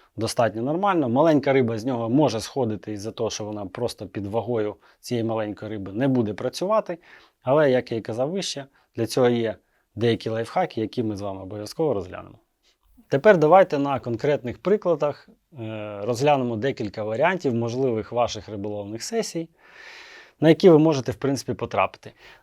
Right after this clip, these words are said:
Давайте розглянемо за перший приклад ваш приїзд на водойму без течії. Нехай це буде ставок з невеликою рибою і з невеликими дистанціями.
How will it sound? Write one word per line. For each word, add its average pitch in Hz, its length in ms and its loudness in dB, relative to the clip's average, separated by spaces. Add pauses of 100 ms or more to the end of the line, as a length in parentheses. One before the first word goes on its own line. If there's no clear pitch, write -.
Давайте 156 360 6
розглянемо 120 580 0
за 120 120 -4
перший 123 380 -2
приклад 196 520 0 (220)
ваш 135 260 4
приїзд 123 560 -2
на 117 320 -6 (160)
водойму 113 540 0
без 147 220 -2
течії. 208 520 0 (460)
Нехай 120 300 2
це 113 120 -6
буде 104 280 -8
ставок 196 600 0 (220)
з 120 340 0
невеликою 131 600 0
рибою 175 420 0
і 123 80 -6
з 113 80 -4
невеликими 123 540 -2
дистанціями. 107 640 -12